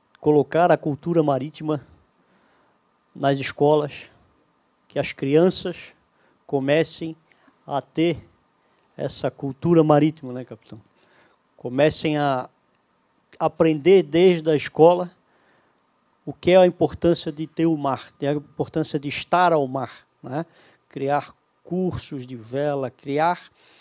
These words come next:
na verdade, uma, uma nova mentalidade marítima já desde berço, para que, quem sabe, essa nova geração já venha um pouco diferente do, do pensamento,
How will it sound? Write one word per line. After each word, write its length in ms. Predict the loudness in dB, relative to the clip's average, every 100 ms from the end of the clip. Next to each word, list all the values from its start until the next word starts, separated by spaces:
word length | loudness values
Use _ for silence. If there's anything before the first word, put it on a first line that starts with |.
| _ _ _ _
na 60 | -12
verdade, 480 | -8 -2 0 0 -4
uma, 580 | 0 2 4 2 -2 -10
uma 760 | -8 -2 0 0 -2 -10 -14
nova 360 | 0 0 2 -2
mentalidade 1000 | -4 -10 -2 -2 -2 2 4 4 2 -4
marítima 640 | -4 -4 -6 -10 -8 -6
já 200 | -4 -6
desde 420 | -4 -4 -4 -8
berço, 560 | -4 -2 -2 -8 -20 -20 _ _ _ _ _ _ _
para 140 | -18
que, 140 | -14 -12
quem 180 | -10
sabe, 600 | -12 -2 0 0 -2 -8 -12 _ _
essa 440 | -8 -6 -6 -8 -10 2
nova 360 | 4 6 4
geração 680 | 0 0 -2 -2 -2 -2 -2 _ _ _ _ _
já 160 | -4 -2
venha 320 | 0 -2 -2
um 120 | -4
pouco 320 | -2 -4 -4
diferente 640 | -12 -4 -2 -2 -6 -6 -12
do, 440 | -10 -10 -8 -12 -14
do 140 | -14
pensamento, 960 | -4 -4 -2 -4 -2 -4 -4 -8 -10